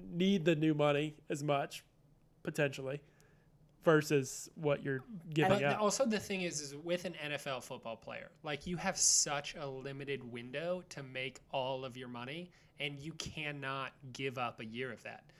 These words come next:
Speaker 2: You, like, you just have these, like, prime years where if you're in a contract, like, you might be, like, Drew Forbes, like, he might be foregoing that money for the rest of his life and all of his potential earnings. So, like, I,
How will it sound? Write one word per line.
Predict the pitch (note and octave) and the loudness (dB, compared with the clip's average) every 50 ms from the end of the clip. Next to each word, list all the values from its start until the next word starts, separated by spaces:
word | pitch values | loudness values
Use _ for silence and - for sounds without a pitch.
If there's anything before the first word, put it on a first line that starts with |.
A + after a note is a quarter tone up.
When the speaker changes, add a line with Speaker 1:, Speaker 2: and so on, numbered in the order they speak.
| _ _ _ - | _ _ _ -4
Speaker 2:
You, | D#3+ E3+ E3+ E3 | -2 -2 0 2
like, | F3+ E3+ D#3+ D#3+ - - | 2 0 0 0 -4 -12
you | F3 D#3+ E3 E3+ | -6 -4 -4 -2
just | E3+ F#3 E3+ - | 0 -2 -2 0
have | - D3 D3+ D#3 E3 D3+ C#3 | 0 2 2 2 2 0 -2
these, | C#3 D3 D3 C#3 C3 | -4 -2 -2 -2 -2
like, | C#3+ C3 B2+ - - _ - | -2 -4 -4 -4 -8 _ -20
prime | - - D3+ C#3+ D3 C#3+ C3+ B2+ | -8 -4 -4 -2 -2 -2 -4 -6
years | B2+ C3 C#3+ D3 C#3 B2+ A#2+ A#2+ A#2+ - - - - _ | -6 -4 -4 -2 -4 -4 -6 -10 -12 -14 -16 -20 -20 _
where | - D3+ D3 C#3 | -4 -2 -2 -2
if | B2+ C3 | -2 -2
you're | D3 D#3+ D#3 | -4 -4 -4
in | D3 C#3 D3+ | -4 -4 -4
a | D3+ C#3 | -4 -4
contract, | - - C#3+ C3+ C#3 C#3 - E3+ F3 F3+ F#3 F3+ - - - _ _ _ _ - | -4 -4 -4 -4 -4 -2 -2 -2 -2 -2 -4 -6 -12 -20 -20 _ _ _ _ -6
like, | D3+ D3+ D3+ D#3+ | -6 -4 -4 -4
you | D#3+ E3 E3+ | -4 -2 0
might | F3 F3 E3+ E3+ D3+ | 0 0 0 0 0
be, | D#3 D3+ | 0 0
like, | D3 C#3 | 0 0
Drew | B2+ E3 F3 | 2 2 0
Forbes, | E3 - F#3 E3 - - | 2 4 2 2 2 0
like, | - D3 C#3+ | -6 -4 -2
he | - E3+ | -2 0
might | E3+ D#3+ D#3 D3+ | 0 0 0 0
be | D#3 D3 | -4 -8
foregoing | - - D#3 D3 C#3 C#3+ C#3+ C#3+ D3 C#3+ C#3 | -6 -6 -6 -6 -4 -2 -4 -2 -2 -4 -4
that | C#3 B2 A#2+ | -6 -8 -6
money | C3+ C#3 C#3+ C#3 B2 A#2 A2 _ _ _ _ _ | -6 -6 -4 -4 -6 -8 -10 _ _ _ _ _
for | _ - | _ -8
the | C#3+ C#3 | -6 -2
rest | C#3 C#3 C3+ - | 0 0 -2 -2
of | D3 | -4
his | C#3 C3+ | -4 -2
life | C3+ C3+ B2+ - - - | -2 -4 -4 -6 -6 -4
and | D3+ D#3 E3 E3 D3 | -2 -2 -2 -2 -2
all | C#3+ D3 D3+ | -2 -2 -2
of | C#3+ | -4
his | C#3+ C3+ | -6 -8
potential | - - C3 B2 - D3+ C#3+ C#3+ - C3 A#2 A#2 | -8 -12 -14 -8 -6 -6 -6 -6 -8 -8 -8 -10
earnings. | A#2 A#2 A#2 A2+ - - - - - - - - - _ | -10 -12 -12 -14 -16 -16 -18 -20 -20 -20 -20 -20 -16 _
So, | - - F3+ | -2 2 4
like, | F3+ F3+ E3 E3 - - - - _ | 4 4 2 -2 -8 -18 -20 -10 _
I, | C#3+ D3+ | -6 -6